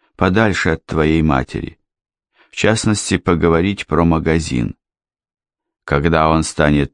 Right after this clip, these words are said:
твоим, мне бы хотелось войти в долю». «А со мной-то что толку говорить? Обсуждай это с мамой». «С твоей матерью невозможно ничего обсуждать.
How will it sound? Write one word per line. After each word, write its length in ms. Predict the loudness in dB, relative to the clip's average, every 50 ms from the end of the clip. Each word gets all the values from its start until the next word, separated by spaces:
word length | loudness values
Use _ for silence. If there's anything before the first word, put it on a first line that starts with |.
| _ _ _
твоим, 580 | -4 -2 0 0 0 0 0 0 0 0 -2 -6 _ _ _ _ _ _ _ _ _ _ -2
мне 220 | 0 2 2 2
бы 120 | 2 0
хотелось 520 | 0 0 0 0 0 2 2 2 0 0 -2
войти 400 | 0 0 0 -2 -2 -2 -2 -2
в 120 | -2 -2
долю». 440 | -2 -2 -2 0 0 -2 -4 -6 -10 _ _ _ _ _ _ _ _ _ _ _ _ _ _ _ _ _ _ _ _ _ _ _ _ _ _
«А 160 | -4 -4 -2
со 160 | 0 2 2
мной-то 380 | 2 2 2 0 -2 -4 -4 -6
что 240 | -2 -2 -2 0
толку 400 | 0 0 0 -2 -2 -2 -4 -6
говорить? 580 | -4 -2 -2 -2 -2 -2 -4 -6 -10 -14 -20 _ _ _ _ _ _ _ _ _ _ _ -4
Обсуждай 640 | -4 -4 -2 -4 -4 -4 -4 -2 0 0 2 2 2
это 240 | 0 0 -2 -4
с 140 | -4 -4 -6
мамой». 520 | -6 -2 0 0 0 0 0 -2 -4 -8 -12 _ _ _ _ _ _ _ _ _ _ _ _ _ _ _ _ _ _ _
«С 140 | -16 -10 -4
твоей 360 | 0 2 2 4 4 2 2
матерью 540 | 2 0 0 -2 -2 0 0 2 2 2 2
невозможно 640 | 2 2 0 0 0 0 0 0 0 0 0 0
ничего 540 | 2 2 2 0 0 -2 0 0 2 0 0
обсуждать. 720 | -2 -4 -6 -6 -6 -6 -4 -4 -4 -4 -4 -6 -12 -20